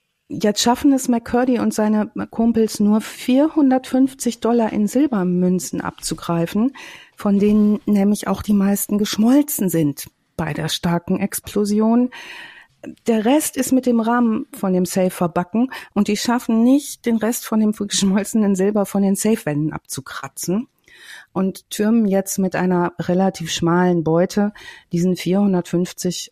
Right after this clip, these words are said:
ähm, Dollar durch vier. „Naja, da geht noch mehr“, denkt sich unser Elmer, nachdem er seinen Anteil vermutlich in reichlich Schnaps, Booze, kurze Shots, Pülleken und hier und da mal einen Bohneneintopf umgesetzt hat.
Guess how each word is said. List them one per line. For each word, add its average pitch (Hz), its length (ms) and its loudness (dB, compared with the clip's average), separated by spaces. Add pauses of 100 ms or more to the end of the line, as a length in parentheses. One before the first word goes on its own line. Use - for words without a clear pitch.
ähm, 165 460 0
Dollar 175 520 2 (100)
durch 160 520 -4
vier. 185 460 2 (800)
„Naja, 165 320 4
da 170 120 2
geht 160 220 -4
noch 156 160 -4
mehr“, 196 300 0 (320)
denkt 185 200 0
sich - 160 -6
unser 180 300 0
Elmer, 175 400 0 (840)
nachdem 170 480 0
er 185 120 2
seinen 180 320 0
Anteil 180 360 0
vermutlich 170 540 0
in 165 100 0
reichlich 165 720 -2 (720)
Schnaps, - 720 -4 (340)
Booze, 165 400 -4
kurze 165 440 -4
Shots, - 380 -6
Pülleken 160 520 -4
und 151 140 -4
hier 143 160 -2
und 147 160 -2
da 131 100 -4
mal 147 160 0
einen 147 100 2
Bohneneintopf 147 800 -2
umgesetzt 120 640 -8
hat. - 240 -18